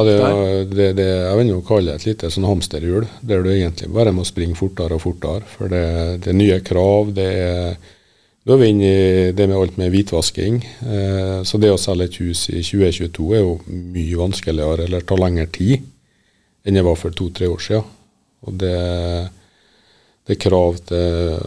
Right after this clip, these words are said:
Speaker 1: fra myndigheter, det er lover, regler, internkontroll, sånn at det, det er, det er,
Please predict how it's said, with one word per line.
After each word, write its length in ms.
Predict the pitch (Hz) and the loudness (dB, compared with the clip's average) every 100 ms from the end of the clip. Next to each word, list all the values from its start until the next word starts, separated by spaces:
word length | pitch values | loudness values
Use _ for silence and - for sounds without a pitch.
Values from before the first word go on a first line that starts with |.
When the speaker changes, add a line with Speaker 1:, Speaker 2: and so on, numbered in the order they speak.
| 98 | -10
Speaker 1:
fra 160 | - 95 | -2 2
myndigheter, 720 | 98 98 87 82 - 82 85 | 4 4 4 2 0 -4 0
det 140 | 87 | 2
er 20 | |
lover, 400 | 90 98 92 80 | 4 4 4 2
regler, 400 | 90 90 92 85 | 2 0 0 -2
internkontroll, 960 | 80 80 92 87 85 80 78 82 82 90 90 - | -2 0 0 0 -4 -6 -4 -2 -2 -4 -10 -16
sånn 220 | - 98 92 | -4 -2 -2
at 160 | 92 | -4
det, 360 | 85 87 87 85 90 87 87 - _ _ _ _ _ _ _ _ _ _ - | -6 -4 -2 -4 -4 -4 -8 -14 _ _ _ _ _ _ _ _ _ _ -20
det 320 | 110 98 98 87 98 | -14 -2 0 4 4
er, 480 | 92 87 87 87 85 82 82 80 _ _ _ _ _ _ - - - - | 4 2 0 0 0 -2 -4 -8 _ _ _ _ _ _ -20 -20 -16 0
det 140 | 101 90 | 0 2
er, 880 | 95 87 85 87 85 85 85 85 | 0 0 0 0 -2 -2 -2 -2